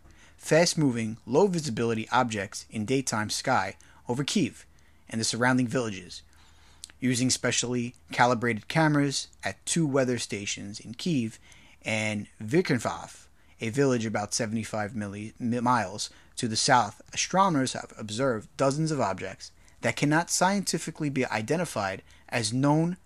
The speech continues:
natural phenomenon. "We observed a significant number of objects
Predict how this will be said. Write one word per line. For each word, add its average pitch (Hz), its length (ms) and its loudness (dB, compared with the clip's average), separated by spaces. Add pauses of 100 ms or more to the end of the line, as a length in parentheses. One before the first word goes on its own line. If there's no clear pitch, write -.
(160)
natural 117 640 -2
phenomenon. 143 680 -2 (3500)
"We 160 120 10
observed 185 400 10
a 139 40 0
significant 185 580 0
number 147 280 6
of 113 320 2
objects 135 640 4